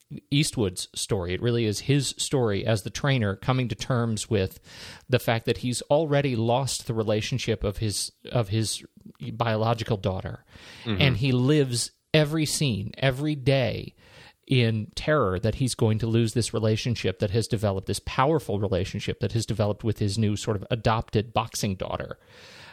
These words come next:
Speaker 1: um, that he has to come to terms with that loss at the end of this film, um, is,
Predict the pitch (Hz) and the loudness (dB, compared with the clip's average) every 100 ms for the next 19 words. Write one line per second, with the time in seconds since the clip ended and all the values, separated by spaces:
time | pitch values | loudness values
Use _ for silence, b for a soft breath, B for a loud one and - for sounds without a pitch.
0 | _ - 110 104 120 113 143 139 127 135 | _ 0 0 2 0 0 0 0 0 -2
1 | - 123 120 127 - 165 143 117 - 113 | -2 -2 0 -2 -2 -2 0 -2 0 -2
2 | - 120 123 - 127 113 101 - 110 104 | 0 0 0 2 2 2 0 -2 -2 -2
3 | 98 104 98 - - 101 95 110 B B | 0 0 -2 -2 -2 0 -2 -6 B B
4 | B B B - 104 98 - - _ 131 | B B B -2 0 0 -4 -10 _ 2
5 | 113 104 92 - | 4 2 0 -4